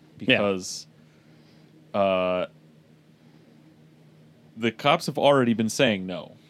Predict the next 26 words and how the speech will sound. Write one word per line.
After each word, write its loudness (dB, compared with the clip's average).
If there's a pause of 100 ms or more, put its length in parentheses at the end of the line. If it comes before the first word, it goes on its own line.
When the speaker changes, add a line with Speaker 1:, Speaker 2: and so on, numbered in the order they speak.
Speaker 2:
to -8
this. -14 (300)
Speaker 1:
Yeah. 2 (400)
Speaker 2:
But, 0 (280)
um, -4 (760)
they've -4
been -8
saying -4
it -2 (840)
to -2
protesters -6
in -12
the -10
streets. -12 (800)
If, -2 (220)
see, -4
if -4
the -10
city -8
council -6 (960)
looks -4
like 0 (140)
they're 0
really -2
going -4
to -6